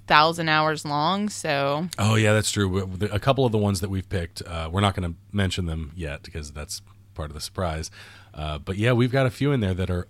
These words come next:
Speaker 2: over
Speaker 1: <laughs> Oh,
Speaker 2: two
Speaker 1: God.
Speaker 2: hours. I think we've got one in particular that's, like, two and a half hours long.
Speaker 1: Oh.
Speaker 2: It might be the longest Popcorn Poops we've done. Although I think to this day, the longest Popcorn Poops that we've ever done,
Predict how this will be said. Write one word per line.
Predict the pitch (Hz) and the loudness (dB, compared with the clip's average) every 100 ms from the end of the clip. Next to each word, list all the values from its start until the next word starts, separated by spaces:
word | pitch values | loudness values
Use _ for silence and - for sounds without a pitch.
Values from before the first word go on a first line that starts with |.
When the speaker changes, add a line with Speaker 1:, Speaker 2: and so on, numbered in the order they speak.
| - | -8
Speaker 2:
over | 92 107 120 | -4 -2 2
Speaker 1:
<laughs> | 311 | 6
Oh, | 294 233 | 6 6
Speaker 2:
two | - 165 | 4 4
Speaker 1:
God. | 147 147 | 4 4
Speaker 2:
hours. | 175 185 196 - - - | 2 2 0 -4 -6 0
I | |
think | 127 151 | 0 2
we've | 143 | 4
got | 127 120 | 4 4
one | 120 131 | 2 2
in | 135 | 2
particular | 139 131 139 135 143 | 0 0 0 2 2
that's, | 131 120 | 2 0
like, | 110 | -2
two | - - 123 | -4 -2 0
and | 131 | 0
a | |
half | 117 123 117 | 0 -2 0
hours | 120 120 110 | 2 2 2
long. | 113 113 131 143 | 0 0 0 0
Speaker 1:
Oh. | 208 202 190 175 151 147 151 | 2 4 4 2 0 -2 -2
Speaker 2:
It | 147 | -2
might | 131 117 117 113 | 2 2 4 2
be | |
the | 107 | 2
longest | 107 98 98 98 | 4 2 2 0
Popcorn | - 92 87 92 | 0 -2 -2 -4
Poops | 87 90 - | -2 -6 -4
we've | 87 | -4
done. | 80 85 80 | -2 -4 2
Although | 165 180 | 4 6
I | 147 151 | 4 4
think | - 185 131 - - | 4 2 0 -12 -4
to | - 175 170 | 0 2 4
this | 156 - | 2 2
day, | 123 120 107 98 | 2 2 4 2
the | 95 | 0
longest | 95 98 104 101 - | 0 0 2 0 -2
Popcorn | 98 95 95 | -4 -4 -6
Poops | 87 95 - | -4 -6 -6
that | |
we've | 90 90 80 | -6 -6 -6
ever | 92 90 | -4 -4
done, | 90 85 78 | -2 -4 -4